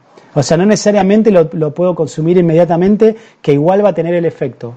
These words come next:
O sea, va a fortalecer el sistema respiratorio y va a tonificar el hígado. Así que ese jugo lo pueden hacer a la mañana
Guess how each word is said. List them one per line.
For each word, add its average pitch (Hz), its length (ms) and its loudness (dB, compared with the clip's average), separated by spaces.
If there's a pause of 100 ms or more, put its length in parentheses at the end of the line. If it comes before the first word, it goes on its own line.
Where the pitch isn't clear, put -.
O 127 40 -16
sea, 127 200 -4
va 151 100 4
a 151 40 0
fortalecer 170 840 -2 (280)
el 135 100 -8
sistema 160 360 0
respiratorio 135 760 -4
y 147 120 0
va 147 100 4
a 147 60 -2
tonificar 151 500 -2
el 156 80 0
hígado. 120 360 -6 (420)
Así 160 240 -2
que 170 180 2
ese 165 180 -4
jugo 202 300 0
lo 165 160 -2
pueden 165 240 0
hacer 175 220 -8
a 165 40 -4
la 147 120 -4
mañana 190 560 -2